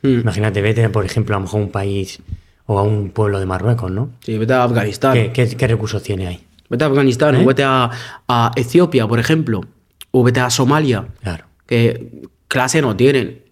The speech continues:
Speaker 2: Ya.
Speaker 1: Est-, estudian en tiendas de campaña, literalmente.
Speaker 2: No somos
Speaker 1: Y sí,
Speaker 2: conscientes.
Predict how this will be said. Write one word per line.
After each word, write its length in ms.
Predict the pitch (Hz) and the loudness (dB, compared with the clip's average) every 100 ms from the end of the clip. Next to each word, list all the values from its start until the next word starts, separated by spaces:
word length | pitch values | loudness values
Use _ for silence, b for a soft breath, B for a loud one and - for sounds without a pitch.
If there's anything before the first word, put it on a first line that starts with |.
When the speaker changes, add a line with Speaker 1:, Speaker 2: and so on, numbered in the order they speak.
| - | -4
Speaker 2:
Ya. 100 | 107 | -4
Speaker 1:
Est-, 120 | - | -4
estudian 360 | 110 135 135 135 | -2 2 4 4
en 160 | 120 | 0
tiendas 240 | 120 131 120 | 0 0 0
de 100 | 104 | -2
campaña, 420 | 104 - 120 98 - _ _ _ - | -4 -2 -2 -4 -10 _ _ _ -12
literalmente. 640 | 104 107 104 117 117 117 - B B B B B B B _ - | -8 -4 0 0 -2 -6 -8 B B B B B B B _ -4
Speaker 2:
No 120 | 110 | -2
somos 240 | 104 95 | -2 -2
Speaker 1:
Y 80 | 127 | 0
sí, 220 | 117 135 | 2 2
Speaker 2:
conscientes. 180 | 123 - | 0 -6